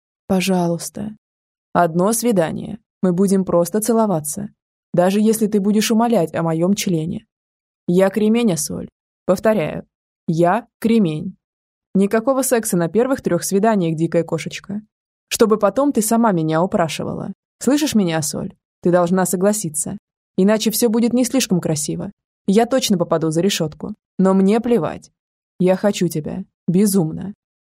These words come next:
Так ты пойдешь со мной на свидание? Сегодня вечером мы двое влюбленных с простреленной головой.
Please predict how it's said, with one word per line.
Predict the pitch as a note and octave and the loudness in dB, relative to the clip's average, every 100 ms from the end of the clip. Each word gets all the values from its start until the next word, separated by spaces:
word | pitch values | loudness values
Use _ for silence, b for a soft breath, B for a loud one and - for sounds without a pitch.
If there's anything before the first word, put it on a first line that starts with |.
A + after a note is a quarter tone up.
| _ | _
Так | F3+ - | -2 2
ты | G#3 | 2
пойдешь | G3+ G3 D#4 | 4 2 0
со | - B3+ | 0 2
мной | A#3 | 2
на | F#3+ | 2
свидание? | - E3 D#3 D3+ - - _ _ _ _ _ _ - | 0 -2 -2 -4 -8 -12 _ _ _ _ _ _ 0
Сегодня | G3+ G#3 A3 A3+ | 2 4 2 2
вечером | D4+ - G#3+ F3+ | 0 2 2 2
мы | F3 | 2
двое | F3 A#3 | 2 2
влюбленных | A3 G3+ G3 D4 B3+ G#3 | 2 2 2 2 2 -2
с | |
простреленной | - E3 E3+ E3+ F3+ G3 | -4 -4 0 0 2 2
головой. | F#3 F#3+ F3 - G#3 | 2 0 0 -6 -10